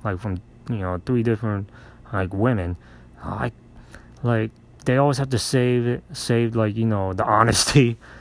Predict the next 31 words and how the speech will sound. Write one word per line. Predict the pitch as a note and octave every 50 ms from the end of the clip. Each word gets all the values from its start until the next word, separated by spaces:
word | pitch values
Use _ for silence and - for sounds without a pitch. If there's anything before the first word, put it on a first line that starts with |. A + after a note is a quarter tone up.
| - - -
for | - - C3 A#2
the | G#2 G2+
last | G2+ G#2 A2 A#2 A2+ -
minute. | A#2 A2+ A#2 A#2+ B2 B2 B2 B2+ C3 - -
They | -
don't | A#2 A#2+ A#2+ A#2
even | A2+ A2
put | G#2 - - B2+ A#2
the | A#2 A2
honesty | A2 A2 A2 A2 - - C3
on | A#2+ A#2 A2
the | G2
profile. | - - B2 A#2+ A#2 A2 - B2 A#2+ A#2 A#2 A#2 A2+ - - - - - -
They | -
always, | A2+ A#2 A#2 A2+ A2+ G#2+
like, | A#2+ A2 G2+ -
say | - - A#2+ A#2
this, | A2 A2+ A2+ A2 C#3
uh, | G3 C#3+ A2 A2+ A2+ A2+ A2+ A2+ A2+ A2+ A2 G#2 G2+ - - - - - - - - - -
uh, | A#2+ A#2 A2+ G#2+ G2+ G2 G2 F#2+ - - - - - - - - - - - - B3 A3
"Just | D#3 D#3+ -
to | -
let | C3+ C#3 C#3+ B2+ -
you | C3+ B2 A2+
know, | A2 A2 A2 A2 A2+ A2+ A2+ A2
uh, | G#2+ G#2+ G#2+ G#2+ G#2+ G#2+ G#2+ G#2 G#2 G2+ F#2+ - - - - - - - - - - - - -
hopefully, | - B2 A#2 A#2 - - B2+ B2 A#2+
you | A#2 A2+ A2+ A2 A2 G#2+ G#2+ A2 A#2 A2+ A#2 A2+ G#2+
know, | G2+ G2 F#2+ F#2+ F#2+ F#2+
you | G2 G2 G2+ G#2
won't | G#2+ G#2+ G#2 G2+ G2+ -